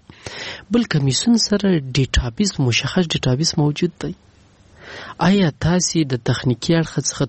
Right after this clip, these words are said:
تر اوسه پورې کمیسیون ته مراجعه کړې ده، ستاسو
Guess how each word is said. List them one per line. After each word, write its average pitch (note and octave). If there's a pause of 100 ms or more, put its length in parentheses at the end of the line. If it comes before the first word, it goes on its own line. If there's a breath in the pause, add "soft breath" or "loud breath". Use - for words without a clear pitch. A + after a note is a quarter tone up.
تر C3
اوسه C#3+
پورې C3+ (520 loud breath)
کمیسیون B2
ته C#3
مراجعه A#2+
کړې G3+
ده، D3+
ستاسو -